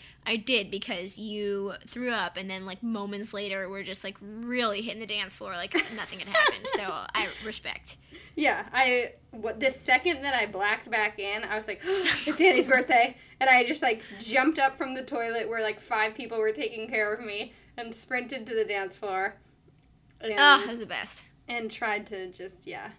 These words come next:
Speaker 2: give you the night you deserved.
Speaker 1: Oh, thank you.
Speaker 2: Um, gotta love those toga parties.
Speaker 1: Um, actually, mine was an Egyptian-themed party, so
Speaker 2: Oh,
Speaker 1: we
Speaker 2: boy.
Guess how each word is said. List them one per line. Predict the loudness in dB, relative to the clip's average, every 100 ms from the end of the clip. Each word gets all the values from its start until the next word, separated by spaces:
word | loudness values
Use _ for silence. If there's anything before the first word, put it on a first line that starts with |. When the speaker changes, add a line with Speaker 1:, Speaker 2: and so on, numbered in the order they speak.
| _ _ _ _ -12
Speaker 2:
give | -10
you | -2 -2 -2
the |
night | -4 -4
you | -4
deserved. | -8 -8 -10 -14 -16 -20 -20 _ _ _
Speaker 1:
Oh, | -2 -2
thank | -2 -10 -10
you. | -12 -14 _ _ _ _ -20 _ -20 -18 -8
Speaker 2:
Um, | -6 -4 -4 -6 -10 -16 _ _ -20 -14
gotta | -10 -8
love | -8 -10
those | -12 -12
toga | -14 -12 -12
parties. | -14 -14 -14 -14 -16 -18 _ _ _ _ _ _ _ _ _ _ _ _ _ _ _ _
Speaker 1:
Um, | -4 2
actually, | 4 4 -2
mine | 0 0 0
was | -4 -4
an | -6
Egyptian-themed | -6 -6 -8 -6 -8 -8 -10 -12 -10
party, | -8 -6 -8 -8
so | -6 -4 -2 -2 -4 -8 -8
Speaker 2:
Oh, | -8 -8
Speaker 1:
we | -6 -4
Speaker 2:
boy. | 0 -2